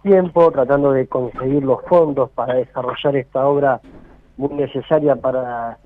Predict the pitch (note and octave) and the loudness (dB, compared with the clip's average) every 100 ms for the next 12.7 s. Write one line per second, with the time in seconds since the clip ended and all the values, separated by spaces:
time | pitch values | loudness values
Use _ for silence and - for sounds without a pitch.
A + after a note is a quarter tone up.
0 | - - - - C3+ C3 B2+ B2+ C#3+ D#3 | -20 -20 -18 -6 -4 -2 -2 -2 0 4
1 | A3 G3+ - C3 A#2 B2 - - C#3+ C#3 | 6 6 2 -2 -4 -10 -14 -6 -6 -4
2 | C3 C3 B2+ B2 D3 C#3 B2 _ - - | -6 -6 -8 -6 0 0 0 _ -20 -20
3 | - - C#3 C3+ C3 B2+ A#2 B2 - E3+ | -20 -6 -4 -4 -6 -8 -6 -6 2 4
4 | E3 D3+ C#3+ C#3 B2 - _ _ _ - | 4 2 -2 -2 -2 -6 _ _ _ -8
5 | C3 - C#3+ C3+ B2 B2+ A#2 - C#3 E3 | -8 -4 -2 -2 -4 -8 -10 -4 2 4
6 | E3 D3 C#3 B2 A#2+ C#3+ C3+ - C3 C#3+ | 6 4 -2 -6 -10 -6 -6 -6 -2 2
7 | E3 F#3 F3+ _ _ - _ _ - C#3 | 4 4 0 _ _ -20 _ _ -6 0
8 | C3+ C3 B2 C3+ B2+ C3+ D3 C#3+ C#3+ D#3+ | 2 2 0 -2 -2 -2 2 2 2 -2
9 | E3 E3 C#3 C3 B2+ A#2+ A#2 _ _ _ | 2 2 2 2 0 -2 -8 _ _ _
10 | _ _ _ C3 B2+ B2+ C3 C3+ C3 C3 | _ _ _ -6 -4 -4 -2 0 -2 0
11 | C3+ B2+ C#3 D3 D#3+ E3+ E3 C#3+ C3+ A2 | -2 0 0 4 6 6 4 2 0 -4
12 | B3 C3+ B2+ B2 A#2+ A#2+ | -8 -6 -4 -4 -4 -4